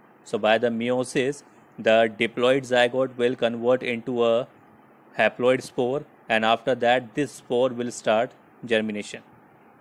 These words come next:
Now zygote is a vital link that ensure the continuity of species between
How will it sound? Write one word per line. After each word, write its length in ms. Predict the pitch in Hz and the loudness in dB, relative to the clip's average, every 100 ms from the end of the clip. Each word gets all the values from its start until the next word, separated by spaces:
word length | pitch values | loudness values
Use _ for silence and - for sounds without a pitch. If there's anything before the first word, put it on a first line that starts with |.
| _ _ _ _ _ _ _ _ _ _ _ _ _ | _ _ _ _ _ _ _ _ _ _ _ _ _
Now 220 | 113 120 | -2 0
zygote 540 | 117 110 110 131 160 156 | 0 4 4 4 2 0
is 120 | 151 | 0
a 100 | 160 | 0
vital 420 | 120 120 131 156 | 2 2 2 0
link 400 | 147 139 151 143 | -2 -2 -4 -4
that 340 | 117 123 135 - | 0 2 2 -2
ensure 540 | - 131 120 - 135 147 | -8 -8 -6 -4 -2 0
the 160 | 156 | -2
continuity 680 | 151 - 127 123 135 135 147 | -4 -4 -4 -4 -8 -4 -2
of 160 | 139 - | -2 -4
species 580 | - - 127 - 139 | -8 -4 -4 -4 -6
between 460 | 117 123 131 139 139 | -4 -4 -2 -4 -4